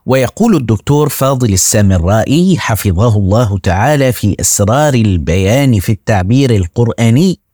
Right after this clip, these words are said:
"إن التعبير القرآني تعبير فني مقصود، كل لفظة بل كل حرف فيه وضع وضعا فنيا مقصودا، ولم تراع في هذا الموضع الآية وحدها ولا السورة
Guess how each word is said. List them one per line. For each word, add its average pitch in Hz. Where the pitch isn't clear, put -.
"إن 127
التعبير 135
القرآني 123
تعبير 117
فني 107
مقصود، 113
كل 220
لفظة 107
بل 113
كل 202
حرف 165
فيه 202
وضع 127
وضعا 120
فنيا 127
مقصودا، 113
ولم 254
تراع 151
في 107
هذا 131
الموضع 123
الآية 131
وحدها 110
ولا 92
السورة 165